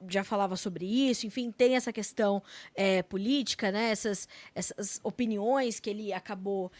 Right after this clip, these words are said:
é, é, exprimindo e, e deixando bastante claro o seu posicionamento, enfim.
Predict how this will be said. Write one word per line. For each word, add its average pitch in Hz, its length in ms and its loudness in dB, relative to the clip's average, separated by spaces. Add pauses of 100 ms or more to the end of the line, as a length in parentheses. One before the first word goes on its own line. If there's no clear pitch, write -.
(180)
é, 185 320 2
é, 175 380 2
exprimindo 196 920 -2 (340)
e, 196 220 -8
e 196 300 -2
deixando 202 440 0
bastante 196 420 -2
claro 196 360 0 (340)
o 196 80 -2
seu 220 160 6
posicionamento, 214 880 2
enfim. 269 320 -2